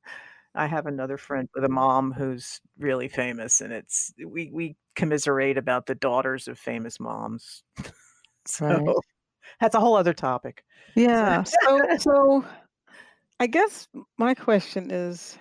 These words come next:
Speaker 2: how do we, what are the, do,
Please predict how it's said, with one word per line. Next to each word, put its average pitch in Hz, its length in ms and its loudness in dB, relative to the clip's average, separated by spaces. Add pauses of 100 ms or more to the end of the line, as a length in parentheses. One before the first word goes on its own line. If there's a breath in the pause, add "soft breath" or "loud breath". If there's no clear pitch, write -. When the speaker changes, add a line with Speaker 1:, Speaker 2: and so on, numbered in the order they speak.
Speaker 2:
how 254 500 2
do 226 320 -6
we, 196 540 -2 (1600)
what 220 240 2
are 240 160 4
the, 220 140 4
do, 202 280 -4